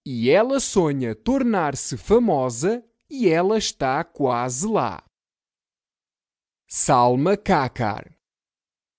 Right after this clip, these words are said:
Salma é uma jovem afegã.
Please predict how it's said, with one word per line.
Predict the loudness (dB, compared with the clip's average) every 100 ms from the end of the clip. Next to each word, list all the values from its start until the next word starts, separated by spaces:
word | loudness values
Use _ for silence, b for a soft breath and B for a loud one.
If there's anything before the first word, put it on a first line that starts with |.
| _ _ _ _ _ _ _ _
Salma | -8 2 4 4 2 0 -4 -6
é | -2 0
uma | 2 0 0
jovem | 0 0 0 0 -2 -2
afegã. | -4 -6 0 0 0 -8